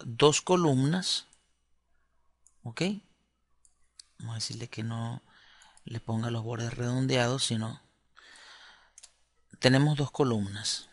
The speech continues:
Vamos a hacerle una copia a esto, duplicamos y lo colocamos acá al lado. ¿Sí? Entonces aquí tenemos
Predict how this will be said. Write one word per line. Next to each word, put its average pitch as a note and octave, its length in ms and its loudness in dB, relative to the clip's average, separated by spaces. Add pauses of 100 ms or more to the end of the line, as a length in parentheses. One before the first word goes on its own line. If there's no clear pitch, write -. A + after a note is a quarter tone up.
Vamos B2 280 -4
a B2 40 -2
hacerle A2+ 260 -2
una A2+ 200 -2
copia - 340 -6
a B2 80 0
esto, F3 500 -2 (1400)
duplicamos D3 1120 -2 (640)
y C3+ 100 -6
lo D3 120 -6
colocamos A2 500 -4
acá G#2+ 220 -8
al G2+ 100 -6
lado. - 340 -10 (840)
¿Sí? - 320 -2
Entonces A2+ 560 -2
aquí A#2 260 -4
tenemos D#3+ 600 2